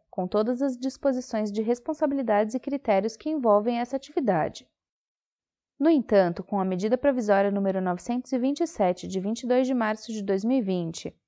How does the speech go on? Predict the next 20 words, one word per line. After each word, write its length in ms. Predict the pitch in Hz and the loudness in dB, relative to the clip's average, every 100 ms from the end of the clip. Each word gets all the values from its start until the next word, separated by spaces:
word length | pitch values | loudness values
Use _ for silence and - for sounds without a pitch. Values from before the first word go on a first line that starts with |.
| _ | _
foi 120 | - 320 | -2 0
estabelecido 680 | 349 330 330 311 - 226 220 | 0 0 2 0 -2 -4 0
que 100 | 208 | 0
as 100 | 190 | 0
alterações 600 | 190 196 190 - 208 220 | 0 0 0 -2 -4 -4
de 100 | 240 | -2
modo 260 | 226 226 | 0 0
presencial 580 | 240 247 233 233 - 170 | 0 0 -2 -4 2 2
para 180 | 170 165 | 2 0
remoto 520 | 214 226 196 196 220 - _ | 0 0 0 0 -2 -8 _
devem 220 | 269 277 302 | -2 0 0
ser 200 | - 294 | 0 0
notificadas 720 | 294 - 285 - 208 220 226 | -2 -6 -6 0 2 2 -4
com 140 | 240 | -8
quarenta 380 | 226 233 262 320 | -2 0 0 -2
e 40 | |
oito 180 | 320 302 | -4 0
horas 280 | 214 196 214 | 0 2 0
de 100 | 226 | -2
antecedência. 880 | 247 269 - 339 208 151 147 - | -4 -6 -6 0 0 -2 -6 -14